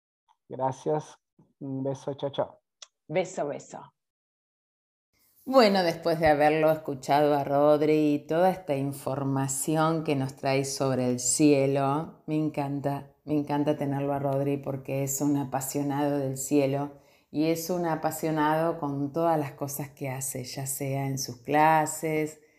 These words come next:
Speaker 2: en su vida, con su pareja, y, y me gusta tener alrededor personas que vivan coherentes con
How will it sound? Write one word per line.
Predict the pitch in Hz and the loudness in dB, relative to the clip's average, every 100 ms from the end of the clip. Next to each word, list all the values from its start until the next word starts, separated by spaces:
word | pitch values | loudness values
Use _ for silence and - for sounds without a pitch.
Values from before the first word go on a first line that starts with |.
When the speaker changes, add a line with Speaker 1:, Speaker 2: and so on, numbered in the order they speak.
| _ _ _ 180 | _ _ _ -6
Speaker 2:
en | 175 | -6
su | 160 - 131 | -6 -8 -2
vida, | 147 151 147 143 143 139 139 139 - | 2 4 4 2 0 -2 -4 -6 -10
con | - 185 175 | -4 -2 -2
su | - 135 | -8 -10
pareja, | 135 131 139 143 139 139 - 139 139 139 139 - _ _ _ | -8 -6 -4 -4 -4 -8 -8 -6 -4 -6 -8 -14 _ _ _
y, | - 170 160 151 151 151 147 147 151 147 147 143 147 147 - _ _ _ _ _ _ - | -4 -2 2 2 2 0 0 0 0 -2 -2 -2 -4 -6 -12 _ _ _ _ _ _ -2
y | 220 | 0
me | 277 | 2
gusta | 302 131 - 143 143 - | 2 0 -4 -12 -12 -6
tener | 151 147 147 | -4 -2 -2
alrededor | 147 147 143 143 147 147 | -4 -4 -2 0 -2 -2
personas | 151 139 - 147 147 147 151 147 _ _ _ _ | -4 -4 -2 0 0 0 -2 -6 _ _ _ _
que | 160 151 147 143 | 0 4 4 2
vivan | 156 160 156 156 | -2 0 -2 -2
coherentes | 151 151 147 147 151 156 156 165 160 160 | -4 0 0 2 0 -2 -2 -2 -2 -8
con | - 147 147 147 151 151 | -4 0 0 0 0 -2